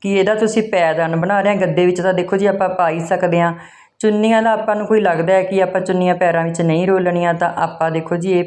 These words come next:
ਪੈਦਾਨ, ਇਹਨੂੰ ਪੈਦਾਨ ਦੀ ਤਰ੍ਹਾਂ ਵਰਤ ਸਕਦੇ ਹਾਂ। ਤੇ ਚੁੰਨੀਆਂ ਦੀ ਜਗ੍ਹਾ 'ਤੇ ਆਪਾਂ ਛੋਟੇ ਛੋਟੇ ਕੱਪੜਿਆਂ ਦੀਆਂ ਕਟੀਆਂ ਹੁੰਦੀਆਂ ਨੇ ਜਿਹੜੀਆਂ, ਉਹ ਵੀ ਇਹਦੇ ਵਿੱਚ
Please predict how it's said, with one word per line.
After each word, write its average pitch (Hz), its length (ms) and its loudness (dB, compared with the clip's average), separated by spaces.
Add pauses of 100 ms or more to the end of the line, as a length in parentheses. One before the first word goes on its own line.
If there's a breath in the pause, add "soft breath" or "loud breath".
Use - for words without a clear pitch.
ਪੈਦਾਨ, 156 460 2
ਇਹਨੂੰ 165 300 -2
ਪੈਦਾਨ 156 420 0
ਦੀ 160 80 -2
ਤਰ੍ਹਾਂ 156 240 -2
ਵਰਤ 143 320 -6
ਸਕਦੇ 160 380 -2
ਹਾਂ। 170 160 0 (600 loud breath)
ਤੇ 226 100 2
ਚੁੰਨੀਆਂ 226 540 2
ਦੀ 233 140 0
ਜਗ੍ਹਾ 202 300 0
'ਤੇ 214 180 0
ਆਪਾਂ 185 200 -2
ਛੋਟੇ 214 280 -2
ਛੋਟੇ 214 260 -2
ਕੱਪੜਿਆਂ 165 380 -2
ਦੀਆਂ 165 160 0
ਕਟੀਆਂ 160 420 -2
ਹੁੰਦੀਆਂ 156 300 -2
ਨੇ 156 100 -2
ਜਿਹੜੀਆਂ, 156 320 -4
ਉਹ 165 240 -2
ਵੀ 185 120 -2
ਇਹਦੇ 175 220 0
ਵਿੱਚ 185 220 -4